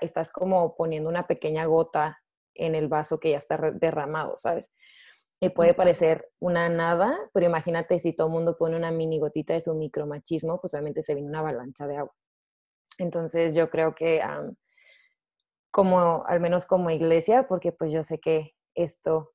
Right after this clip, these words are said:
Speaker 1: lo estamos tratando de ver desde la perspectiva de la iglesia, yo creo que, am, sí nos toca tener la perspectiva un poquito más abierta para gente que no viene de un contexto normal,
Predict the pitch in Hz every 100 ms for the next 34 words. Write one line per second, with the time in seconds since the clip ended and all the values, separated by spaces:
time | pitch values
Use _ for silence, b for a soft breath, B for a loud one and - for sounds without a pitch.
0 | - 160 160 165 165 160 160 160 175 170
1 | 160 - 156 160 165 165 147 160 156 165
2 | 160 156 160 151 160 156 - - - -
3 | _ _ _ _ _ _ _ _ _ -
4 | 180 185 180 - 170 147 - 165 160 165
5 | 160 165 - 156 151 156 156 - 175 165
6 | 160 160 160 160 165 156 160 156 160 156
7 | 165 - 160 156 160 160 160 - 160 151
8 | 160 - - 160 156 _ _ _ _ _
9 | _ _ _ _ 185 175 160 165 160 156